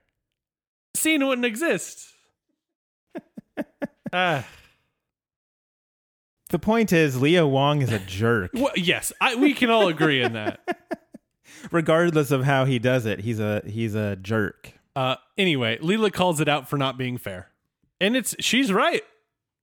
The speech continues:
Speaker 2: I'm glad we spent twenty freaking minutes on that. So, <laughs> um, remember
Speaker 1: Oh.
Speaker 2: how I was saying we're the Jacksonville Jaguars of
Speaker 1: <laughs>
Speaker 2: podcasting?
Speaker 1: This is, this is a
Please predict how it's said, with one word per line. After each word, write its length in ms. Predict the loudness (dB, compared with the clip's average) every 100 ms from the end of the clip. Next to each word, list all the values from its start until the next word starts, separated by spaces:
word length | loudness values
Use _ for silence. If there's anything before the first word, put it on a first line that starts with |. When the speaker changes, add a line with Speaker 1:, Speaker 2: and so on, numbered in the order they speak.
| _ -10
Speaker 2:
I'm 140 | -4
glad 240 | 0 2 0
we 80 |
spent 300 | -2 -2 -4 -6 -16
twenty 460 | -8 -2 0 0 -4
freaking 640 | -10 -14 -6 -4 -2 -2
minutes 360 | 0 0 -2 -4
on 140 | -4 -2
that. 300 | -2 -4 -4
So, 460 | 0 4 4 2 -2 -6
<laughs> 240 | -4 0 0 0 0 0 -2 -4 -4 -4 -4 -6 -8 -16 -6 -6 -4 -8 -6 -10 -8 -12 -10 -10 -10 _ -18 -18 _ -6 -4 -4 -6 -8 -8
um, 580 | -2 0 0 -4 -8 -10 -14 _ _ _ _ _ -12
remember 340 | -2 2 4
Speaker 1:
Oh. 40 | 4
Speaker 2:
how 300 | 4 4 4
I 120 | 4
was 180 | 2 0
saying 380 | -2 0 0 0
we're 140 | -2
the 80 | -2
Jacksonville 560 | -2 -2 -4 -4 -4 -2
Jaguars 540 | -2 0 0 0 -2
of 100 | -4
Speaker 1:
<laughs> 0 |
Speaker 2:
podcasting? 840 | 0 0 2 2 0 -6 -8 -8 -8 0
Speaker 1:
This 240 | 0 2
is, 200 | 0 0
this 240 | 0 0 2
is 180 | 2
a 280 | 2 2 -2